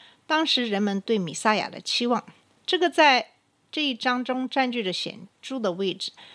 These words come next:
大多数人都期待一位弥赛亚将外邦压迫者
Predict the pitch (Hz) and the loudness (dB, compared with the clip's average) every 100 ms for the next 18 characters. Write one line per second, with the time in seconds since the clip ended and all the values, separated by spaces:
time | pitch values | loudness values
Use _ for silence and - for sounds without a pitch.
0 | - _ 370 359 392 370 370 254 233 240 | -20 _ 2 4 2 2 0 2 2 2
1 | 226 - 285 269 247 - _ - 233 240 | 2 0 0 2 2 0 _ -4 0 2
2 | 196 180 - 247 196 - - 220 208 240 | 0 -2 2 4 4 -2 -4 -2 0 2
3 | 220 202 208 - 214 220 240 202 | 2 2 -2 0 0 0 -2 -2